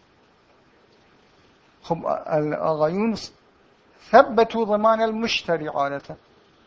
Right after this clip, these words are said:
قالوا: "المشتري ضامن للمنافع المت-، المستوفاة". قاعدة الإخراج بالضمان، خب، ما قبلوها. الروايات اللي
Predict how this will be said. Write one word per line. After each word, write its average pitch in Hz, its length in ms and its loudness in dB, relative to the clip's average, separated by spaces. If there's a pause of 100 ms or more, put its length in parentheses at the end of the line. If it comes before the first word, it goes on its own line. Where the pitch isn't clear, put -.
(840)
قالوا: 156 440 4
"المشتري 180 840 -4 (2500)
ضامن 143 640 4 (640)
للمنافع 139 880 -4
المت-، 147 420 -10
المستوفاة". 123 880 -10 (1000)
قاعدة 127 460 -6
الإخراج 135 840 -6 (380)
بالضمان، 143 460 -6
خب، 123 200 -14
ما 151 120 2
قبلوها. 175 920 -4
الروايات 135 640 -8
اللي 131 300 -14